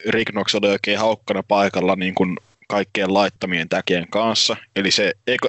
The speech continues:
eka, ää, Santana ja Ortizin vaihto taisi olla, että Nox ei nähnyt sitä, niin sitten kääntyi, että okei, ei, ei lasketa, en nähnyt. Ja toinen oli, tota, että jompikumpi, ää, täkää tuolla jalalla, mikä oli kans, että ei,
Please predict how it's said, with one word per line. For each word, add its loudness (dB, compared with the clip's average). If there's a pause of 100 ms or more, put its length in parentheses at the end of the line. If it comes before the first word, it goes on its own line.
(100)
eka, 0 (600)
ää, 0
Santana 0
ja 2
Ortizin -2
vaihto 0
taisi 0
olla, 2
että -2 (240)
Nox 0
ei -6
nähnyt -2
sitä, -2 (300)
niin 0
sitten -6
kääntyi, 0
että -4
okei, 0 (680)
ei, 0 (100)
ei 2
lasketa, -2
en -6
nähnyt. -2 (100)
Ja -4
toinen 2
oli, 0
tota, -2 (720)
että 0 (100)
jompikumpi, -2 (640)
ää, 0
täkää -2
tuolla 0
jalalla, -2 (160)
mikä -2
oli 2
kans, 0
että -12
ei, -2